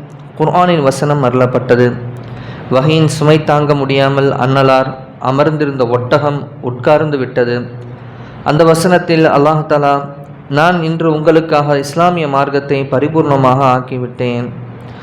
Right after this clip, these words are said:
நான் இன்று உங்களுக்காக இஸ்லாமிய மார்க்கத்தை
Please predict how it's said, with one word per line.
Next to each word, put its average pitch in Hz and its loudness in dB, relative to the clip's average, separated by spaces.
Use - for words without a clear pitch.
நான் 131 2
இன்று 143 2
உங்களுக்காக 147 0
இஸ்லாமிய 160 0
மார்க்கத்தை 139 -2